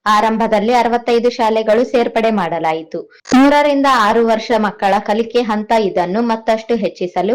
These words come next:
ಕಲ್ಯಾಣ ಕರ್ನಾಟಕದಲ್ಲಿ ಸರ್ಕಾರಿ ಶಾಲೆಗಳಲ್ಲಿ ಎಲ್ ಕೆ ಜಿ, ಯು ಕೆ ಜಿ ಆರಂಭಿಸಿದೆ. ಇದೀಗ ಎಲ್ ಕೆ ಜಿ, ಯು ಕೆ ಜಿಗೆ ನಲವತ್ತೆರಡು ಸಾವಿರ ಮಕ್ಕಳು ಸೇರ್ಪಡೆಯಾಗಿದ್ದಾರೆ ಎಂದು ತಿಳಿಸಿದರು. ಶಿಕ್ಷಣ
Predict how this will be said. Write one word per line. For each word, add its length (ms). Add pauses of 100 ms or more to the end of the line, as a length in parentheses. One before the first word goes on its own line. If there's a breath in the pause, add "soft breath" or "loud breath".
(100)
ಕಲ್ಯಾಣ 360 (140)
ಕರ್ನಾಟಕದಲ್ಲಿ 800 (360 loud breath)
ಸರ್ಕಾರಿ 520
ಶಾಲೆಗಳಲ್ಲಿ 640 (100)
ಎಲ್ 100 (100)
ಕೆ 80 (100)
ಜಿ, 100
ಯು 160
ಕೆ 100 (100)
ಜಿ 60 (120)
ಆರಂಭಿಸಿದೆ. 600 (400 loud breath)
ಇದೀಗ 260 (180)
ಎಲ್ 160
ಕೆ 80 (100)
ಜಿ, 140
ಯು 80 (140)
ಕೆ 180
ಜಿಗೆ 240 (140)
ನಲವತ್ತೆರಡು 680
ಸಾವಿರ 320 (100)
ಮಕ್ಕಳು 300 (100)
ಸೇರ್ಪಡೆಯಾಗಿದ್ದಾರೆ 1040 (120)
ಎಂದು 260
ತಿಳಿಸಿದರು. 600 (460 loud breath)
ಶಿಕ್ಷಣ 320